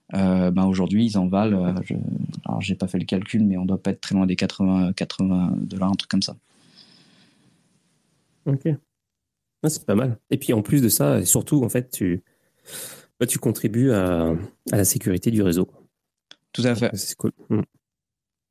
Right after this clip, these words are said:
Speaker 1: Et ça permet, en fait, euh, c'est, enfin, si, si, euh, et moi je l'espère, que plus tard le...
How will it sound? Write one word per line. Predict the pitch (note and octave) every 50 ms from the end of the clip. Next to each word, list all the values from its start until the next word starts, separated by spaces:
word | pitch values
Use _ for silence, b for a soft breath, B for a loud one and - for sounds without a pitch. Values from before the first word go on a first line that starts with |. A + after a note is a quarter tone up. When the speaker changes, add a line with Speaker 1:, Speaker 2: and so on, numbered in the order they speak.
| _ _ _ _ - -
Speaker 1:
Et | A#2+ B2
ça | A2+ C3+ B2
permet, | G#2 B2 A2+ A#2 B2+ C3
en | C3 B2+ A2+
fait, | - C3+ B2 - -
euh, | A#2 A2 A2 A2 G#2+
c'est, | G#2 G#2+ A#2+ A2+
enfin, | G2+ - A#2 A2 A2+
si, | A2 - - -
si, | - - - - D3 D3+ D3
euh, | C3 A#2 A2 G#2+ G#2+ G#2 G#2 G2+ G2+ F#2+
et | D#2+ G2
moi | G#2+ A2 G#2+
je | G2
l'espère, | G2 G2+ G2 - - B2+ B2+ B2 - -
que | - - A2 G2+ G2 G2+ G2+ F#2+
plus | - - - -
tard | - A2 A2+ A2+
le... | G#2 F#2+ F#2 F#2 F2